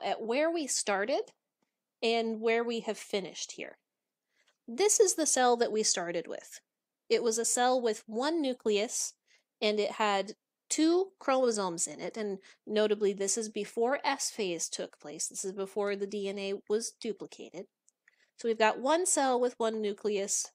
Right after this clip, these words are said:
two chromosomes. By the end of meiosis,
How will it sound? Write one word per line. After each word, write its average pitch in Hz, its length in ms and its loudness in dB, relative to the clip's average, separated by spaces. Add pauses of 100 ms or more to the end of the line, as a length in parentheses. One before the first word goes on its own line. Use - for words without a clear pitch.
(140)
two 285 160 0
chromosomes. 196 800 -2 (1800)
By 233 300 4
the 254 180 0
end 349 220 2
of 302 220 4
meiosis, 247 880 -2